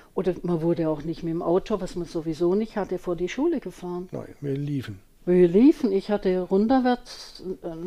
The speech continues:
Speaker 1: mindestens eine halbe Stunde und raufwärts
Speaker 2: Mhm.
Speaker 1: eine Dreiviertel bis zu einer Stunde. Und das manchmal zweimal am Tag. Hm.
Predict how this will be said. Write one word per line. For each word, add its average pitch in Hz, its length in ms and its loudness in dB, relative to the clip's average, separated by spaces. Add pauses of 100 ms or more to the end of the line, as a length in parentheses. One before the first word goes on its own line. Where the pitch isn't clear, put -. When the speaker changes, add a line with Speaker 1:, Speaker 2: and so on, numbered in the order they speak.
(200)
Speaker 1:
mindestens 262 560 6
eine 175 100 -8
halbe 175 220 -6
Stunde 180 320 -4
und 175 100 -4
raufwärts 185 540 -4
Speaker 2:
Mhm. 190 60 -4
Speaker 1:
eine 175 80 -8
Dreiviertel 202 420 -4
bis - 220 -8
zu 240 120 -8
einer 240 160 -2
Stunde. 285 380 -2 (340)
Und 196 180 0
das 185 120 0
manchmal 165 380 -4
zweimal 381 400 0
am 160 160 -8
Tag. 156 200 -12 (260)
Hm. 381 120 -2